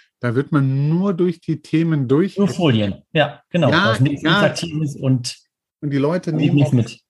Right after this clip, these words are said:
Speaker 1: auch da dann zum Schluss nichts mit.
Speaker 2: Nee.
Speaker 1: Ja, weil man immer nur die Sachen irgendwie ankratzt. Man hat ja da nur begrenztes, begrenztes,
Speaker 2: Ja.
Speaker 1: ähm,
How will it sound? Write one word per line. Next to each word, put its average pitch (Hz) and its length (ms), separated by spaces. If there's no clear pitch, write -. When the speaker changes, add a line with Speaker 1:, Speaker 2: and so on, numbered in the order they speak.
Speaker 1:
auch 139 160
da 160 220
dann 160 180
zum 156 160
Schluss 165 320
nichts - 320
mit. 202 280
Speaker 2:
Nee. 143 120
Speaker 1:
Ja, 139 100
weil 139 220
man 143 120
immer 160 180
nur 160 160
die 139 120
Sachen 151 340
irgendwie 147 380
ankratzt. 170 580
Man 127 140
hat 185 100
ja 185 120
da 123 140
nur 110 300
begrenztes, 120 760
begrenztes, 110 720
Speaker 2:
Ja. 85 280
Speaker 1:
ähm, 95 240